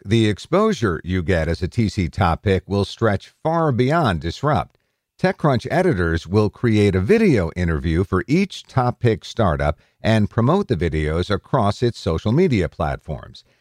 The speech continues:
It's a long-term marketing tool you can use to pitch potential investors and clients.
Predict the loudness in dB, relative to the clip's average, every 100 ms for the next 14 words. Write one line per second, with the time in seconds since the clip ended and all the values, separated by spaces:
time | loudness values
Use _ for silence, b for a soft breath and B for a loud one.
0 | _ _ -2 0 2 0 0 2 2 2
1 | 0 0 0 2 2 0 0 0 -2 -2
2 | -2 0 0 0 2 2 2 2 2 0
3 | -2 -2 0 0 -2 -4 -2 0 0 0
4 | -2 -2 0 0 0 0 0 -2 -2 0
5 | 0 0 0 0 -4 -12